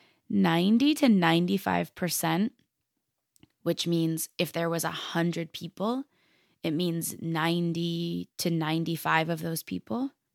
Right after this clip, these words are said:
who had lived along the ocean in what is now called New England had died from germs already. Their bodies had made to never work again because of the germs that people from Europe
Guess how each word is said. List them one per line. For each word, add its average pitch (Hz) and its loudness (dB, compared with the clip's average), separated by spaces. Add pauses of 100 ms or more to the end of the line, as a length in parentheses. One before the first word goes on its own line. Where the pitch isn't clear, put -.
(320)
who 226 6
had 202 8
lived 180 0
along 175 6
the 160 -2 (100)
ocean 269 0 (200)
in 190 2
what 175 2
is 170 -4
now 170 -2
called 180 0
New 180 0
England 220 0 (520)
had 180 0
died 165 2
from 165 -6
germs - -8
already. 165 -8 (880)
Their 175 -4
bodies 180 0
had 170 -4 (320)
made 170 -2
to 175 -4
never 165 0
work 147 -4
again 233 -2 (520)
because 180 0
of 160 -2
the 165 0
germs 160 -2
that 156 -4 (500)
people 165 -2
from 165 -2
Europe 160 -2